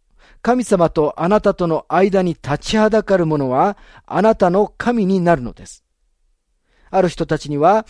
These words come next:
自分の銀行通帳が神です。他の人たちは、自分のゴルフクラブを礼拝しています。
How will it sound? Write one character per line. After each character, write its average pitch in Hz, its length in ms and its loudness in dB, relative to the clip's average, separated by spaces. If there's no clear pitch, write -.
自 165 180 -4
分 196 200 0
の 185 120 0
銀 196 300 -4
行 247 260 -4
通 220 260 -6
帳 156 240 0
が 180 160 2
神 170 220 -4
で - 120 -14
す。 - 200 -20
他 202 240 -2
の 233 100 0
人 202 180 -4
た 190 120 0
ち - 120 -8
は、 190 280 2
自 165 160 -4
分 185 220 0
の 185 180 4
ゴ 156 200 2
ル 226 100 2
フ 226 140 -4
ク - 140 -4
ラ 233 140 4
ブ 156 160 0
を 175 180 2
礼 156 220 2
拝 156 220 -2
し - 80 -14
て 123 80 -12
い 107 40 -10
ま - 120 -20
す。 - 180 -20